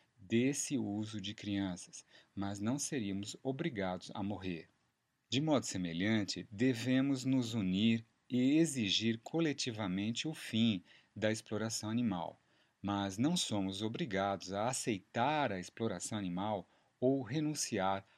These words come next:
aos benefícios que ela possa oferecer.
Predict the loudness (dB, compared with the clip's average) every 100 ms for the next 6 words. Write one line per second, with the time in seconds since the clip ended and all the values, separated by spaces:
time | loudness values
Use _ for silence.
0 | _ -4 -2 0 0 0 -2 -6 -4 -6
1 | -8 -2 0 0 -4 -6 -6 -6 -10 -8
2 | -8 -6 -6 -6 -8 -12 -18